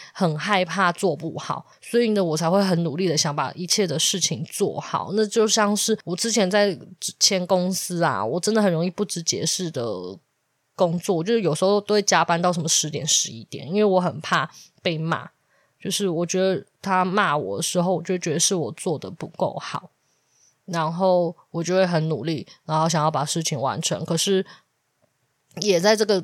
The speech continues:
过程中，老实说也学到了很多，那所以才会说，我们刚刚才会回到像石头跟我说的，他觉得应该要，呃，有意识的使用它。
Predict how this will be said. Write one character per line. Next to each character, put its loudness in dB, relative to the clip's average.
过 4
程 0
中， 2
老 2
实 -4
说 2
也 0
学 0
到 2
了 -2
很 -8
多， -6
那 2
所 -2
以 4
才 0
会 4
说， 2
我 4
们 -2
刚 2
刚 2
才 2
会 4
回 2
到 4
像 2
石 -4
头 2
跟 0
我 -2
说 -4
的， -4
他 -2
觉 -6
得 -2
应 0
该 4
要， 4
呃， 0
有 2
意 0
识 2
的 2
使 2
用 -2
它。 -8